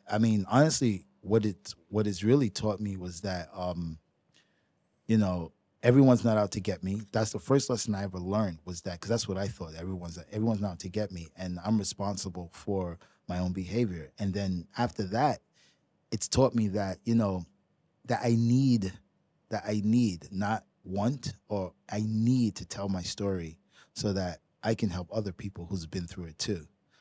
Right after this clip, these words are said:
So, you know, all, all the crazy stuff that I went through in my life, um, sometimes I think, yeah, man,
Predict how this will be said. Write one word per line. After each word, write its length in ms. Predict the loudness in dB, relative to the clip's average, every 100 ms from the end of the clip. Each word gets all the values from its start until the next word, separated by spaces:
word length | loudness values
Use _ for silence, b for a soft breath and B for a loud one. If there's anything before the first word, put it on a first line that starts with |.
| _
So, 320 | -10 -4 -2 0
you 100 | 2
know, 300 | 2 0 -8 _ _ _ _
all, 160 | 8 8
all 180 | 8 4
the 100 | 2
crazy 360 | 2 2 2
stuff 300 | -2 -2 -2
that 100 | -2 -2
I 40 |
went 260 | 0 -2 -2
through 340 | -2 -2 -2 -8 -6
in 120 | -4
my 140 | -2
life, 500 | -2 0 0 -2 -12 _ _ b b b
um, 440 | -2 -2 -2 -4 -8 _ 2
sometimes 380 | 4 6 4 4
I 100 | 2
think, 300 | 0 -2 0
yeah, 200 | -2 0
man, 420 | -2 -4 -6 -8